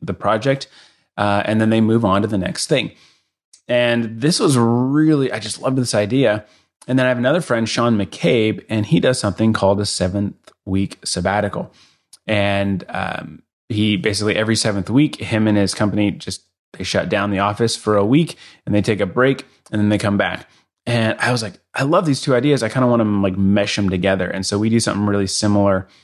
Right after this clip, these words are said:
um, but also kinda unique, uh, here at Blanc Media, where we do these six weeks of a focused work cycle.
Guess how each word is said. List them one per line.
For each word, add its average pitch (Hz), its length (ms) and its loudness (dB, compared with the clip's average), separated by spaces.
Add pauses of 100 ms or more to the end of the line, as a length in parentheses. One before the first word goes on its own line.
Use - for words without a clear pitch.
(360)
um, 92 480 0
but 101 100 2
also 110 240 2
kinda 104 220 0
unique, 117 880 0 (160)
uh, 95 180 -4
here 107 160 2
at 90 80 0
Blanc 104 300 0
Media, 117 400 4
where 98 420 2
we 104 180 -4
do 101 300 -2 (300)
these 107 200 0
six - 380 -2
weeks 110 480 -2 (340)
of 101 120 -2
a 98 80 2
focused 110 480 -2
work 110 180 0
cycle. 95 420 -2